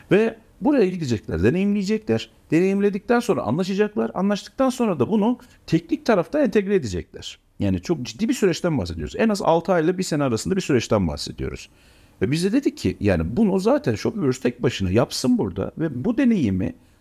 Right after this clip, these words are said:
doğrudan yazılımıyla beraber paylaşsın firmalarla. Ve halihazırda şu anda Shopify yirmiden fazla ülkede,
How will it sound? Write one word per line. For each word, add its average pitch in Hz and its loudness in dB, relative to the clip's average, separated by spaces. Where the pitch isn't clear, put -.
doğrudan 151 2
yazılımıyla 170 0
beraber 139 0
paylaşsın 131 0
firmalarla. 76 -2
Ve 127 4
halihazırda 175 0
şu 185 -2
anda 113 2
Shopify 107 -4
yirmiden 196 2
fazla 107 0
ülkede, 82 -2